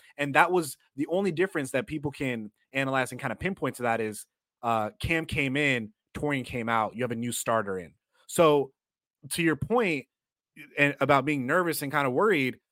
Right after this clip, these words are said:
th-, like, that's, that's not something you should, you should absolutely ignore. You had one sort of adjustment,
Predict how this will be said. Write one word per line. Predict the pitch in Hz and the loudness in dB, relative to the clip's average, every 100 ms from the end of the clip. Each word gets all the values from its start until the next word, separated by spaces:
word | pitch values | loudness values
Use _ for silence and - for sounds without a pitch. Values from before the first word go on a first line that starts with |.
| _ _ 135 120 | _ _ -12 -8
th-, | 123 120 | -8 -2
like, | 131 113 - | -2 -2 0
that's, | 139 226 - | 0 2 -2
that's | - 208 - | -2 -2 -2
not | 262 208 | -2 -2
something | - 202 185 | -2 -2 -2
you | 175 | -6
should, | - 156 | -8 -12
you | 156 | -10
should | 156 143 | -4 -2
absolutely | 151 - 139 | -2 -2 -6
ignore. | 101 151 131 | -4 -2 0
You | 107 202 | -2 -2
had | 208 151 107 | 0 0 -2
one | 139 196 | -6 -6
sort | 202 190 | -4 -4
of | 160 | -4
adjustment, | 120 98 165 - 120 104 | -6 -2 -2 -4 -8 -10